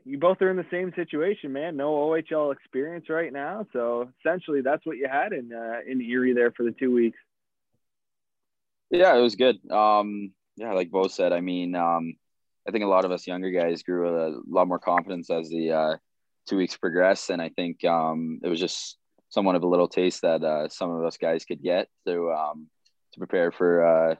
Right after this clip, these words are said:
Speaker 2: hopeful season next year. And, um, no, uh,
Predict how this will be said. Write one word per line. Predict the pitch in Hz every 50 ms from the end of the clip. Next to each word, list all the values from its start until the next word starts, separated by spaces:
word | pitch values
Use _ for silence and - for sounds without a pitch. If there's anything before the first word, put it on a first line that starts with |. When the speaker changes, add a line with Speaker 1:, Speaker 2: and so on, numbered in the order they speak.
| _ _ _
Speaker 2:
hopeful | - 95 - - 92
season | - - 92 90 85 87 82 85
next | 85 87 87 - - -
year. | 107 107 113 110
And, | 95 87 85 82 80 82 80 80
um, | 80 78 76 78 78 78 78 78 - _ _ _ _ _ _ _
no, | - 101 90 85 82
uh, | 80 76 76 76 76